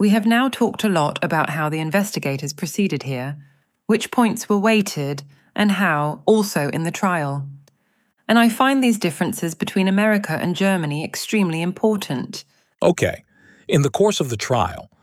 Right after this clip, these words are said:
Speaker 2: but especially when the chamber retires for deliberations, one has compared all the facts that speak for or against the defendant. Then you have to see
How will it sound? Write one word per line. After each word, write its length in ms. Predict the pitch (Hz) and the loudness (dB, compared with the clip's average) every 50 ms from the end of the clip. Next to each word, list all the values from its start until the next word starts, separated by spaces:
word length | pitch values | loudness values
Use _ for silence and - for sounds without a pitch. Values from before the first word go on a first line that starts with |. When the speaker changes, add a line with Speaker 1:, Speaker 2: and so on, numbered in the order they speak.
| _ - - - | _ -12 -4 0
Speaker 2:
but 100 | 139 139 | 2 2
especially 640 | 123 - - - 202 208 214 - - 196 190 175 | 2 2 0 0 0 2 0 0 -2 0 0 0
when 200 | 160 131 127 120 | 0 0 -2 -2
the 100 | 113 107 | -2 -4
chamber 420 | 104 - - 143 139 131 113 113 110 | -4 -4 -4 -2 -2 -2 -2 -2 -2
retires 680 | 107 107 104 - - - 139 135 123 113 104 104 95 | -2 -4 -6 -6 -4 -4 -2 -2 0 0 0 -2 -2
for 260 | - - - 107 104 95 | -4 -4 -4 -4 -4 -2
deliberations, 1040 | 90 104 101 107 101 104 101 104 117 123 117 98 - - 95 98 - 98 - - - - - - - - - - | -4 -2 -2 -2 -2 -2 -2 -2 0 0 -2 -2 -4 -6 -8 -10 -12 -12 -12 -14 -16 -18 -20 -20 -20 -20 -8 -2
one 200 | - 143 185 208 | 2 2 4 4
has 180 | 190 180 156 - | 2 2 0 0
compared 520 | - 147 120 104 117 127 131 120 113 110 - _ | -2 -4 -4 -4 -4 -2 -2 0 0 -2 -2 _
all 260 | - 131 143 156 160 | 4 4 4 4 2
the 120 | 151 147 131 | 0 -2 -4
facts 500 | - - 127 107 92 90 90 - - - | -2 -2 -2 -2 -2 -4 -6 -8 -8 -8
that 180 | 117 107 101 | -6 -6 -6
speak 380 | - - - - 165 156 139 - | -6 -8 -4 -4 -4 -4 -4 -6
for 480 | - - 139 135 131 143 156 160 165 - - | -8 -4 -2 0 0 0 0 -2 -4 -4 -4
or 180 | 123 120 120 | -2 -2 -2
against 460 | 110 101 98 135 139 113 98 - - | -2 -2 -2 -2 -2 -2 -2 -6 -8
the 100 | 107 107 | -8 -8
defendant. 680 | 95 101 - - - 82 120 90 - 82 - - - - _ _ _ _ _ - - - - - | -6 -6 -4 -2 0 0 0 -2 -4 -8 -12 -16 -20 -20 _ _ _ _ _ -20 -20 -20 -10 -2
Then 180 | - 139 139 165 | 0 2 4 4
you 120 | 202 208 | 4 2
have 180 | 185 180 170 - | 2 0 -2 -4
to 80 | - 107 | -6 -8
see 460 | - - - 151 113 92 87 95 | -6 -4 -4 -2 -2 -4 -4 -8